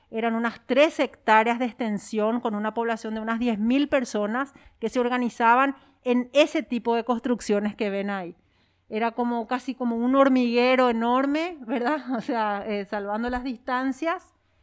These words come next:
pero que también habla de la perfecta armonía que tenía que haber para que el vecino pase por encima de tu techo, por tu sala, por tu pieza, por tu, ¿verdad? Es, era como una gran familia de diez mil personas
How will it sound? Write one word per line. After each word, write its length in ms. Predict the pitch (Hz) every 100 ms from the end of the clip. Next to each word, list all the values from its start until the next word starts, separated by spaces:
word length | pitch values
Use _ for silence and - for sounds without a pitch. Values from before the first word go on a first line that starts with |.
| _ _ _ _ _ _ _
pero 260 | 269 277 294
que 100 | 302
también 480 | 285 247 262 294 -
habla 580 | 247 254 269 294 302 247
de 120 | 233
la 140 | 254
perfecta 420 | 254 240 247 240 285
armonía 440 | 285 247 240 262
que 100 | 285
tenía 340 | 269 240 247
que 80 | 240
haber 300 | 254 226 233
para 200 | 240 269
que 80 | 247
el 60 | 262
vecino 500 | 240 - 240 262 220
pase 260 | 226 254
por 160 | 247 262
encima 360 | 247 226 226
de 80 | 247
tu 140 | 247 240
techo, 340 | 214 220 262
por 160 | 247 254
tu 100 | 277
sala, 360 | 254 220 247
por 160 | 247 254
tu 540 | 262 254 240 233 208 -
pieza, 460 | 240 247 247 277
por 180 | 247 262
tu, 200 | 254 254
¿verdad? 500 | 240 220 233 302 247
Es, 340 | 233 220 208 -
era 380 | 233 220 220 240
como 220 | 254 233
una 240 | 240 247
gran 440 | 208 226 233 277 302
familia 600 | 285 240 233 247 285 285
de 120 | 247
diez 200 | 240 220
mil 220 | 220 233
personas 760 | 254 240 - 233 233 277 320